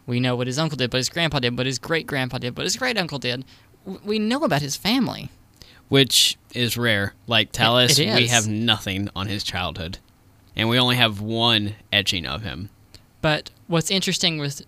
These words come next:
Speaker 1: Victoria is we don't know a lot about his later life, aside from a few, a few smidgens. We know a lot about Tallis in his later life, but not his early life.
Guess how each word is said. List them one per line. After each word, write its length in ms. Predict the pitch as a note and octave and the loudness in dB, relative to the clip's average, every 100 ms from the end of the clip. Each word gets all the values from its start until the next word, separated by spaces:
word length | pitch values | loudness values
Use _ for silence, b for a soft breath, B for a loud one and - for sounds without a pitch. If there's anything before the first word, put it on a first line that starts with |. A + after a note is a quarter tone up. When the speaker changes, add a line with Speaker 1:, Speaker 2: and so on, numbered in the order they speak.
| - | -12
Speaker 1:
Victoria 720 | D#3+ - G#3 A#3+ F3+ A2+ A#2 _ b b b b | -10 -10 -6 -2 0 0 -2 _ b b b b
is 260 | E3 C#3+ E3 | -6 -4 -6
we 220 | F3+ F3+ | -4 0
don't 140 | F#3+ F3 | 0 0
know 140 | D#3 | 0
a 20 | |
lot 220 | D3 C3+ | 2 0
about 240 | B2+ B2+ C3 | 0 -2 -4
his 160 | B2+ | -4
later 320 | B2+ A#2+ A#2+ A#2+ | 0 0 -2 -6
life, 720 | B2 B2+ D3 A2 C#3 - - - - | -6 -6 -4 -6 -8 -16 -20 -20 -8
aside 400 | C#3 C#3 C#3 - | -4 0 -2 -2
from 140 | C#3+ | -10
a 40 | C3 | -10
few, 300 | - C#3+ C3 - - | -10 -12 -14 -14 -4
a 80 | C#3+ | -4
few 200 | - C3 | -2 -6
smidgens. 440 | - E3+ D#3 B2+ | -6 -6 -6 -8
We 80 | F3 | -6
know 140 | E3 | -4
a 20 | C#3 | -2
lot 240 | G3 A#3 | -2 -2
about 180 | G#2 - | -2 -6
Tallis 580 | - C#3+ - F3 - - b b b b b - - | -6 -6 -6 -14 -14 -16 b b b b b -20 -8
in 120 | C3+ | -4
his 220 | B2+ A#2+ | -4 -4
later 220 | B2+ B2 | -4 -2
life, 360 | A#2+ B2 - - - - - - _ | -2 -4 -6 -18 -20 -20 -20 -20 _
but 100 | - | -10
not 100 | B2 | -6
his 120 | - - | -6 -4
early 180 | E3+ | -4
life. 300 | C3+ G#2 - | -4 -8 -14